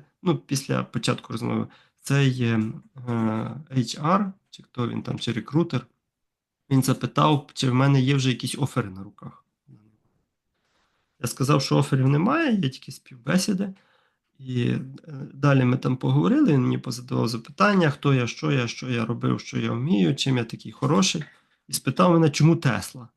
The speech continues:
Я кажу, Ну як чому Tesla? Tesla — це взагалі компанія моєї мрії. Tesla,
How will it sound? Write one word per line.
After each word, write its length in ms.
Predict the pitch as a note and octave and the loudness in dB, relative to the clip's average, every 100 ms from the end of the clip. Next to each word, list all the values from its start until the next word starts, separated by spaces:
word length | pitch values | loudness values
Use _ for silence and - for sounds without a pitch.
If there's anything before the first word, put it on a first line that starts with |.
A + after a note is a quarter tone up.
| _ - | _ -20
Я 120 | A#2+ - | -18 -8
кажу, 240 | B2 A#2+ | -8 -4
Ну 80 | A2 | -2
як 160 | D3 C#3 | 0 0
чому 240 | - A2 | -4 -4
Tesla? 440 | A2 C3+ A2+ C#3 C3+ _ - | -6 -12 -16 -18 -20 _ -20
Tesla — 340 | C#3 - D#3 | -20 -8 -8
це 180 | D3+ - | -8 -14
взагалі 420 | C#3+ C3+ C#3+ G3 | -10 -2 0 0
компанія 720 | C4+ D3 C3 B2 A#2 A2+ A2+ A2+ _ _ _ | 0 -2 0 -2 0 -2 -2 -6 _ _ _
моєї 380 | B2+ C3 B2 A#2+ | 4 6 6 6
мрії. 460 | A2+ A2 G2 F#2+ - _ - | 4 2 0 -2 -8 _ -12
Tesla, 420 | C3+ - C3+ | -12 -6 -4